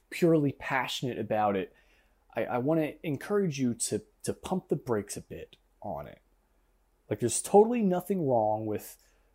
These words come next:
uh, like, embracing your natural God-given gifts and talents and abilities. But when it comes to pursuing a career or starting a ministry,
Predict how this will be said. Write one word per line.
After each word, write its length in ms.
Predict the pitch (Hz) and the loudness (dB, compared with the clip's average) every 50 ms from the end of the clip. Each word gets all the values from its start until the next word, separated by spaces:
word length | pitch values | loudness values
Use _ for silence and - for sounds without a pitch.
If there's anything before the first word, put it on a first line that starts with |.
| - - | -10 -4
uh, 280 | 107 107 95 92 92 101 - | -2 -2 -2 -2 -4 -4 -4
like, 240 | - 113 107 - - | -4 -4 -4 -4 -6
embracing 920 | - 147 113 104 - 113 107 113 117 123 - - - 131 120 120 117 117 117 - _ _ _ _ | -8 -8 -8 -8 -6 -4 -2 0 0 0 -2 -2 -4 -4 -4 -4 -6 -8 -10 -12 _ _ _ _
your 140 | - 107 101 | -6 -6 -4
natural 600 | 104 110 113 123 123 - - - 131 120 117 110 | -4 -4 -6 -6 -8 -10 -6 -2 0 0 0 0
God-given 720 | - - 107 107 113 123 123 127 110 113 107 104 101 95 - _ _ - | 0 -2 -4 -2 -4 -4 -4 -4 -4 -4 -6 -6 -8 -10 -12 _ _ -6
gifts 440 | - 175 175 - - - - - - | -2 -2 -2 -4 -6 -8 -6 -6 -6
and 200 | - 135 113 104 | -6 -8 -10 -10
talents 520 | - - - 156 151 147 139 135 131 - - | -10 -10 -8 -6 -4 -4 -4 -6 -6 -8 -8
and 100 | - 110 | -8 -10
abilities. 880 | 101 - - - 131 135 131 131 131 131 127 127 127 127 127 - - - - _ _ _ _ _ _ _ _ _ _ _ _ _ _ _ _ _ - | -10 -8 -4 -2 0 2 2 2 2 2 2 0 0 0 -2 -4 -4 -6 -10 _ _ _ _ _ _ _ _ _ _ _ _ _ _ _ _ _ 0
But 80 | 120 | 0
when 160 | 113 123 120 | 2 0 -2
it 100 | 107 - | -6 -6
comes 400 | - - - 175 160 156 147 - - | -8 -6 -2 -2 0 0 -2 -2 -2
to 280 | - 143 131 117 104 - - _ _ _ _ _ - | 0 2 2 2 2 0 -4 _ _ _ _ _ -14
pursuing 480 | - 127 117 - - - 139 135 127 117 | -10 -8 -4 -2 0 0 0 0 0 -2
a 40 | |
career 640 | 110 - - - 104 92 104 110 135 151 117 92 85 | -4 -8 -10 -10 -10 -8 -6 -4 -4 -2 -2 -2 -2
or 200 | 82 - 95 92 | -4 -4 -6 -4
starting 380 | - - - 113 110 110 101 95 | -4 -2 0 0 0 0 -2 -6
a 40 | 90 | -8
ministry, 760 | 92 101 127 139 131 - - - - 92 82 82 82 92 | -6 -4 -2 -2 -2 -4 -6 -8 -8 -8 -8 -8 -10 -12